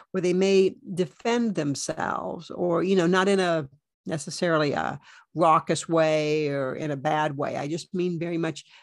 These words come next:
uh, protecting themselves a little bit and becoming more, um, more solid,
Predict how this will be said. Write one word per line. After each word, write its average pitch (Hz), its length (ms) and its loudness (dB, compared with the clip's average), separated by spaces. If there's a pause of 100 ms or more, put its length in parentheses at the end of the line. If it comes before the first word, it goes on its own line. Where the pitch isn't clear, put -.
(160)
uh, 139 260 -6 (120)
protecting 196 580 -2
themselves - 520 -4
a 151 60 -8
little 143 100 -4
bit - 360 -8
and 147 380 -4
becoming 160 380 -4
more, 147 460 -2
um, 143 340 -8 (560)
more 381 120 2
solid, 170 640 0